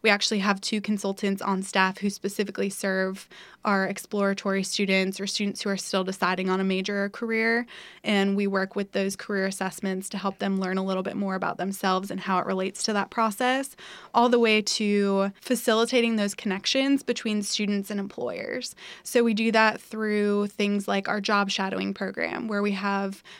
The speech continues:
over a hundred students every semester participating in that Intern for a Day program, where they're gonna get some of that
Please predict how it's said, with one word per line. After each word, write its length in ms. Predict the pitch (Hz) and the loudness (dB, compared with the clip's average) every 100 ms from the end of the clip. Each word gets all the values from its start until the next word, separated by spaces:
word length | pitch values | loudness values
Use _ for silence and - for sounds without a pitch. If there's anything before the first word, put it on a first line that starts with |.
| - | -2
over 160 | 226 220 | 2 2
a 60 | |
hundred 340 | 196 220 214 202 | 2 0 0 -2
students 380 | - 202 196 - | -2 0 0 -2
every 240 | 202 202 | -2 -2
semester 540 | 196 202 190 - 220 214 | -2 -2 -2 -2 -4 -2
participating 800 | 220 208 196 - 202 196 196 | -4 -4 -6 -2 0 2 2
in 180 | 202 202 | 2 2
that 200 | 190 185 - | 2 -2 0
Intern 400 | 208 202 196 196 | 0 0 -2 -2
for 140 | 196 | -2
a 60 | 190 | -2
Day 220 | 190 190 | -2 -2
program, 460 | - 190 196 196 | -4 -2 0 0
where 120 | 196 196 | 0 0
they're 140 | 208 | 0
gonna 140 | 208 | 0
get 220 | 196 202 - | -2 -4 -2
some 140 | 196 | -2
of 60 | 196 | 0
that 240 | 196 | -2